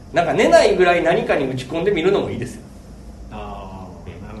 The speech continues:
Speaker 2: ほどね。
Speaker 1: 人間の時間は有限ですから。
Speaker 2: 確かに。いや、僕は寝る方が大事だと思います。
Speaker 1: はい。
Speaker 2: はい。
Speaker 1: そんな二人でお送りしてますけれども。
Speaker 2: はい。
Speaker 1: えー、ね、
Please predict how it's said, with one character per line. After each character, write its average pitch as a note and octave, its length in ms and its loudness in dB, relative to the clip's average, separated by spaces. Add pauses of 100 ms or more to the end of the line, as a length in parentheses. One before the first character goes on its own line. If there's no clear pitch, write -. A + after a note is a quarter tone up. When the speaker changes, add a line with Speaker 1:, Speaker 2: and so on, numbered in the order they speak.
(120)
Speaker 2:
ほ G2 100 -16
ど A2+ 80 -12
ね。 C#3+ 160 -4
Speaker 1:
人 G2+ 140 -6
間 G#2 60 -6
の G2+ 40 -4
時 G2+ 120 -8
間 G2+ 200 -6
は F#2+ 120 -4
有 A#2+ 180 0
限 A2 140 -2
で G2+ 80 -4
す - 80 -12
か - 80 -14
ら。 - 60 -14 (800)
Speaker 2:
確 F#2 160 -14 (140)
か - 80 -18 (100)
に。 G2 60 -16
い A2+ 60 -10
や、 C#3 200 -4
僕 B2 220 -8
は E3 240 -2
寝 E3 100 -2
る F3 120 0
方 D#3+ 160 -6
が G#2+ 60 -6
大 - 20 -10
事 G2 40 -10
だ G#2 60 -10
と G#2 80 -12
思 - 0 -
い - 60 -16
ま - 1000 -16 (480)
す。 - 80 -16
Speaker 1:
は C#3+ 100 0
い。 C#3 40 0
Speaker 2:
は C#3 60 -4
い。 - 40 -10 (260)
Speaker 1:
そ - 140 -14
ん G2+ 80 -8
な G2 60 -8
二 G2 80 -10
人 G#2+ 100 -6 (180)
で - 140 -14 (160)
お G#2 60 -8
送 G2+ 160 -10
り G2 80 -6
し - 60 -10
て G#2+ 80 -10
ま G2 120 -8
す - 80 -12
け F#2+ 80 -8
れ F2 60 -6
ど F2 100 -12
も。 E2+ 320 -14
Speaker 2:
は G#3+ 240 6
い。 A3 100 6 (360)
Speaker 1:
え G#2+ 760 -6
ー、 - 20 -6
ね、 - 380 0